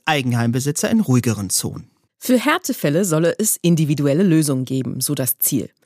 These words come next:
Speaker 2: Zum Beispiel mit Hilfe höherer Selbstbeteiligungen. Man werde mit der neuen Bundesregierung alle Optionen prüfen und Wege diskutieren, wie in anderen Härtefällen sozialverträgliche Konditionen für private Hauseigentümer hergestellt werden können,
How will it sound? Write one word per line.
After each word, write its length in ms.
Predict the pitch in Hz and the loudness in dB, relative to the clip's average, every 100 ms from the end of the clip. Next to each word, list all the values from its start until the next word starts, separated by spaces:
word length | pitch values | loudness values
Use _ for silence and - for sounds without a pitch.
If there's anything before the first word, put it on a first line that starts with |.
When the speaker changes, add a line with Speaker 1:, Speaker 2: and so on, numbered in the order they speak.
| _ _ | _ _
Speaker 2:
Zum 180 | - 247 | 0 2
Beispiel 400 | 285 330 - 302 | 2 0 0 2
mit 160 | 254 - | 2 2
Hilfe 380 | 208 208 233 - | 0 0 0 0
höherer 360 | 151 151 143 156 | 0 0 0 0
Selbstbeteiligungen. 920 | 131 139 - 120 123 113 120 113 - _ _ _ _ _ _ _ | -2 -2 -6 -10 -8 -8 -8 -10 -12 _ _ _ _ _ _ _
Man 160 | 247 262 | 2 4
werde 240 | 294 359 | 4 2
mit 220 | 302 277 240 | 2 2 2
der 80 | |
neuen 260 | 214 185 180 | 2 4 2
Bundesregierung 880 | 143 175 214 - 208 226 233 226 226 - | 0 0 0 -4 -4 -2 0 0 0 -2
alle 260 | 262 - | -2 0
Optionen 520 | 254 - - 190 165 | -4 -6 -2 0 0
prüfen 520 | 143 - 143 - 240 247 | -2 -6 -8 -4 -4 -2
und 240 | 143 123 | -4 0
Wege 220 | 214 220 | 0 0
diskutieren, 720 | - 131 - 117 - 139 294 - _ _ _ | 0 -4 -6 -8 -4 -2 -2 -4 _ _ _
wie 140 | - 240 | 2 2
in 80 | 240 | 4
anderen 340 | 311 349 294 | 2 2 2
Härtefällen 720 | 214 202 240 254 - 202 208 | 2 0 -2 -4 0 2 2
sozialverträgliche 960 | 170 143 135 156 196 - 131 - 147 147 | 0 -2 -4 -2 -4 -6 -6 -4 -6 -4
Konditionen 720 | 151 147 139 - 127 135 196 | -2 -2 -2 -2 -2 -2 -4
für 160 | - 226 | -6 -6
private 520 | - 165 127 170 131 | -4 -2 -2 -4 -6
Hauseigentümer 760 | - - - 139 139 180 202 | -6 -6 -4 -4 -2 -2 -2
hergestellt 640 | 214 - 143 139 - 127 131 | -2 -2 -2 -2 -4 -6 -6
werden 240 | 135 135 | -8 -10
können, 280 | - 127 | -12 -14